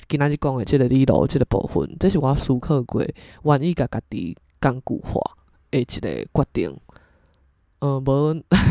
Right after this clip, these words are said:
<laughs> 但是要讲乌历史哦，嘛是会使啊。我，但是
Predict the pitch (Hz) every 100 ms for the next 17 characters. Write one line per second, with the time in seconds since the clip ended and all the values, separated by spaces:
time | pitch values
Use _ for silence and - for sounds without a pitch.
0 | - 214 - _ - 880 - - 240 233
1 | 262 294 - 214 185 160 226 180 - 151
2 | 160 151 147 160 147 143 147 - - -
3 | - 190 - 185 175 156